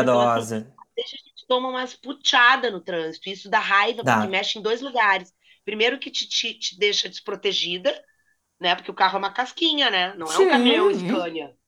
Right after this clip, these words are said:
Speaker 1: Não, meu carro não é blindado, não é grandalhão, é um carro normal. O carro é uma casquinha, tu tá ali vulnerável. E depois tu ainda é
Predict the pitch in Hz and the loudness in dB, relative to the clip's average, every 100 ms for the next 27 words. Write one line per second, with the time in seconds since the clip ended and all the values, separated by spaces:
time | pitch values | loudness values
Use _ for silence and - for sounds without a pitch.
0 | _ _ _ _ _ _ _ 135 143 160 | _ _ _ _ _ _ _ -12 -8 -6
1 | 165 156 156 160 180 226 247 247 233 214 | 2 2 2 -6 -4 -4 4 4 6 4
2 | 202 202 175 165 165 160 170 175 190 208 | 0 -4 -2 -4 -6 -6 -6 -2 -2 0
3 | 214 202 196 160 170 170 214 269 277 220 | 0 0 -2 -2 -2 -2 -4 -4 -2 0
4 | 160 151 _ _ _ - 185 185 196 220 | -2 -6 _ _ _ -2 0 0 -6 -6
5 | 226 - 240 196 180 185 180 185 196 208 | -8 -10 -8 -8 -4 -4 -2 -6 -6 -4
6 | 214 185 175 175 - - - 214 247 - | 0 0 -2 -8 -20 -20 -18 -8 -8 -4
7 | 277 277 277 277 269 247 262 | -4 -4 -4 -2 0 2 2